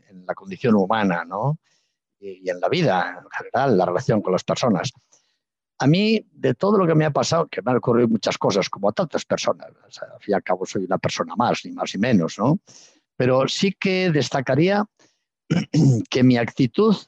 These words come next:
es que quiero ser una buena persona. Por eso me ha gustado participar en esto. No sé si lo soy, pero al menos sí que lo pretendo.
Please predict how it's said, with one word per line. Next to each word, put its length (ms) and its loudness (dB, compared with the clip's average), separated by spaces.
es 180 0
que 160 -2
quiero 360 2
ser 280 0
una 180 6
buena 260 2
persona. 460 -4
Por 180 -2
eso 140 -2
me 140 2
ha 40 4
gustado 340 0
participar 720 -2
en 100 -4
esto. 240 -4
No 120 2
sé 140 0
si 120 2
lo 140 6
soy, 340 0
pero 160 2
al 80 4
menos 280 4
sí 140 0
que 80 0
lo 120 2
pretendo. 500 -2